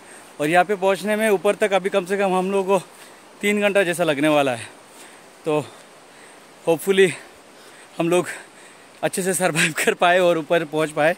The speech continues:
जो expectation लेके आए थे कि नीचे छोटा छोटा घर है, इन, इनमें से किसी एक घर में हम लोग जाएंगे और जाके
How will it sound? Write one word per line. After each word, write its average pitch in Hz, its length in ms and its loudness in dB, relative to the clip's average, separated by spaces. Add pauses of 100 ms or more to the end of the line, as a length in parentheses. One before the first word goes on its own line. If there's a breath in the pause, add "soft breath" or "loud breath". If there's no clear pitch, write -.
(760 loud breath)
जो 165 120 -4
expectation 220 640 -4
लेके 202 280 2
आए 196 200 4
थे 180 260 0
कि - 180 -6
नीचे 170 260 -2
छोटा 180 260 -4
छोटा 175 240 0
घर 151 180 -2
है, 151 180 -2 (540 loud breath)
इन, 170 260 -2 (1300 loud breath)
इनमें 180 240 -2
से 185 140 -2
किसी 180 260 -2
एक 196 140 4
घर 180 140 2
में 190 140 2
हम 175 140 0
लोग 175 120 -2
जाएंगे 175 340 2
और 180 120 4
जाके 156 380 0